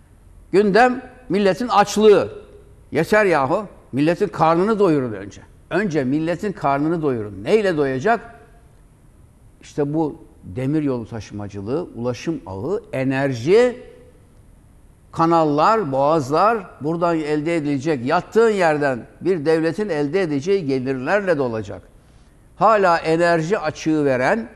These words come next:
hala ulaşımla ilgili yeterli bir karayolu, demiryolu, hava yolu,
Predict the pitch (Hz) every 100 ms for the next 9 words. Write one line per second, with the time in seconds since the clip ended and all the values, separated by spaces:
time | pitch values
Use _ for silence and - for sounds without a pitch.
0 | - - - - - - 170 208 196 165
1 | 147 156 160 - 175 170 143 147 135 143
2 | 135 117 110 - - - 123 - 151 151
3 | 175 165 139 101 - - - 135 170 185
4 | 165 139 104 87 135 147 185 170 156 135
5 | 95 - - - - - 139 175 180 165
6 | 143 104